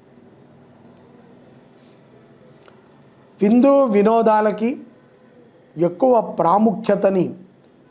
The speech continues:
ద్వితీయార్ధములో మిథున రాశి వారు ఇవ్వటం మనం గమనించవచ్చు. కష్టానికి తగ్గ సత్ఫలితాలని కూడా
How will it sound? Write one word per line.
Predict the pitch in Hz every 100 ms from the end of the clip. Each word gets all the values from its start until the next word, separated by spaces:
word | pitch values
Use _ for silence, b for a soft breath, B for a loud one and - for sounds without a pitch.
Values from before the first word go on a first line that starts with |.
| b b b 143
ద్వితీయార్ధములో | 151 196 214 196 170 160 160 165 110 - - _ _ _ _ _ _ -
మిథున | 143 139 226 269
రాశి | 220 170 - 160
వారు | 156 190 202 - - _ _ _ _
ఇవ్వటం | 151 156 180 185
మనం | 165 143 139
గమనించవచ్చు. | 127 143 139 135 98 - _ _ _ _ _ _ _ _ _ _ _ _ _ _ _ _ _ _ _ b b b b b _ -
కష్టానికి | 165 - - 277 262 269 254 240 254
తగ్గ | 247 233 214 220 214
సత్ఫలితాలని | - - 185 185 262 254 226 214 202 185 185 -
కూడా | 160 190 196 131 98